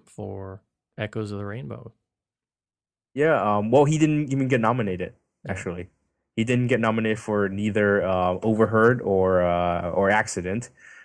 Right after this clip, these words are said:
Speaker 2: Um, even though, Lau, yeah, Lau Ching won, um, which was also nominated for the Love F K Film Award, also lost at the Hong Kong Film Awards, uh, yet again, <laughs> uh, sadly. Um,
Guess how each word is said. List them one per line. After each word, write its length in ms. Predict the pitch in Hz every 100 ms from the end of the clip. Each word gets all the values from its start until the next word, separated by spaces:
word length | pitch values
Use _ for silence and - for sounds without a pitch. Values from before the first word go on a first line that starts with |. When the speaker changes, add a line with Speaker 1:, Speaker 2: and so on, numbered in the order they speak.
| _ -
Speaker 2:
Um, 540 | 104 101 98 98 98 - _ _ _ _ _ _ -
even 160 | 131 131
though, 80 |
Lau, 160 | 123 135
yeah, 220 | 127 110
Lau 200 | 101 113
Ching 240 | 120 123 104
won, 320 | 101 101 90
um, 480 | 95 92 90 90 90 -
which 140 | 107
was 100 | 104
also 240 | 101 104
nominated 440 | 101 95 95 92 90
for 160 | 98
the 60 | 92
Love 180 | 92 - 90 - -
F 180 | 95 -
K 180 | - 92
Film 220 | - 101
Award, 320 | 90 90 95
also 360 | 98 98 - 92
lost 460 | 92 90 95 - -
at 120 | 95
the 100 | 95
Hong 180 | 92 87
Kong 120 | 92
Film 180 | - 90
Awards, 480 | 87 85 - - - -
uh, 240 | 95 90 92
yet 160 | 104
again, 380 | 101 101 92 87 - - -
<laughs> 280 | - 135 -
uh, 260 | 127 135
sadly. 640 | 131 - 113 104 101 110 113 - - - 107
Um, 540 | 110 110 107 110